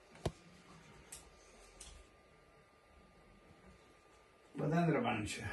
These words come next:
закон України прийнято ще у дві тисячі п'ятнадцятому році, а більшість людей до сьогоднішнього дня не знають про його, про нього, вже не знають. І не говорити про можливість, е, скористатися ним. Хто мав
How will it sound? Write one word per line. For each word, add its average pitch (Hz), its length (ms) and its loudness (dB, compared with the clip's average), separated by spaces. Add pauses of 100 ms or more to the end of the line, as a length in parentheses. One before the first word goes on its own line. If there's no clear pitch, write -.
(1120)
закон 233 300 6
України 202 460 4
прийнято 165 440 2
ще 160 140 0
у 151 40 6
дві 135 180 4
тисячі 143 360 0
п'ятнадцятому 110 680 -2
році, 95 180 -4 (200)
а 135 100 2
більшість 208 440 4
людей 175 280 10
до 170 140 4
сьогоднішнього 160 680 4
дня 143 120 2
не 139 120 8
знають 143 460 4
про 131 120 2
його, 131 420 6 (1300)
про 175 160 4
нього, 139 260 6
вже 160 120 6
не 170 120 4
знають. 143 320 0 (440)
І - 60 0
не 190 120 6
говорити 202 480 12
про 180 220 2
можливість, 165 800 4
е, 156 160 2
скористатися 117 960 4 (100)
ним. 123 280 2 (360)
Хто 247 300 6
мав 214 360 8